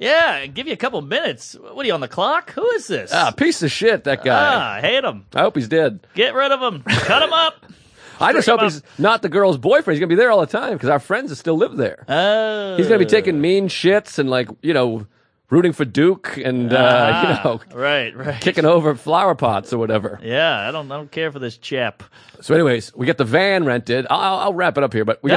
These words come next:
Speaker 1: No,
Speaker 2: the
Speaker 1: no,
Speaker 2: van.
Speaker 1: we got all the time.
Speaker 2: Great. We get the van rented. We're packing up. We get all the gear. Mike Albanese is a hero. That guy, he just happened to, I live with him.
Speaker 1: Mike Albanese.
Speaker 2: Big, uh, Atlanta comic, funny guy, big
Speaker 1: Uh-huh.
Speaker 2: beard.
Speaker 1: Okay.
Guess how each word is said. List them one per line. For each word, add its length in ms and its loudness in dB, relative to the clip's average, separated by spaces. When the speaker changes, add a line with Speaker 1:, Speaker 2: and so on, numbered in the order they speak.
Speaker 1:
No, 0 -
Speaker 2:
the 140 4
Speaker 1:
no, 0 -
Speaker 2:
van. 320 4
Speaker 1:
we 60 -2
got 120 -4
all 180 -2
the 80 -16
time. 500 -6
Speaker 2:
Great. 340 -2
We 60 -2
get 120 -2
the 80 -2
van 300 2
rented. 300 0
We're 80 2
packing 400 0
up. 180 0
We 80 -4
get 80 0
all 220 4
the 80 2
gear. 400 -2
Mike 220 2
Albanese 560 2
is 60 -6
a 80 -2
hero. 320 2
That 180 0
guy, 160 2
he 120 2
just 100 -4
happened 200 -2
to, 160 -4
I 40 0
live 200 0
with 120 -4
him. 220 -8
Speaker 1:
Mike 240 -20
Albanese. 960 -20
Speaker 2:
Big, 240 0
uh, 40 6
Atlanta 480 2
comic, 400 -4
funny 300 0
guy, 280 2
big 140 0
Speaker 1:
Uh-huh. 160 -2
Speaker 2:
beard. 460 0
Speaker 1:
Okay. 500 -2